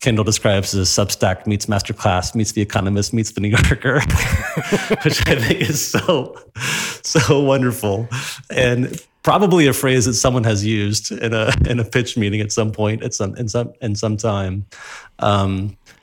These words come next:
and this is what I'm talking about, how he knows the language of business. Like, there's another scene, um, in this episode where they're kind of brainstorming what is The Hundred, which is this idea of, like, a kind of a Vox Media tile, like,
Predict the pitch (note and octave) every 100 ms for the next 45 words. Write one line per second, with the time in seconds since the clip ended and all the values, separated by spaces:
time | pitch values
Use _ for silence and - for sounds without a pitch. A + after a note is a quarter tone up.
0 | _ - G#2+ G#2 G2+ G2+ G2 - D#3 D#3+
1 | C#3+ G#2 B2+ A#2 A#2 F#2+ F2+ G2 G2 A2+
2 | G#2 G#2 G#2 G2+ F#2+ F#2 F#2 G2+ A#2 B2
3 | G#2+ C3+ A#2+ C#3+ D3 - G2+ G2 G2 _
4 | - - _ _ - G#2+ A2 A2 A2 G#2
5 | G#2 - A#2 G#2+ G#2 G2+ F#2+ _ - G#2
6 | G2+ G2 - G2+ G2+ G#2 G2+ - G2+ F#2+
7 | F#2+ G2 G2 G2 - - C#3 G2 F#2+ -
8 | G#2+ F#2+ - F2 F#2 - G#2 F#2+ F#2+ G2
9 | G2 G2 F#2 G2 G2+ F#2 F#2 F#2+ A2+ C#3
10 | A2+ C3 A#2+ A#2 F#2 G2 G2 F2 F2+ F2+
11 | F2+ F#2 F#2 - - _ - C4+ F2+ D#2+
12 | D2+ E2 D#2+ - - G2 F2+ F2 F2 E2
13 | - F2 F2 E2+ F2+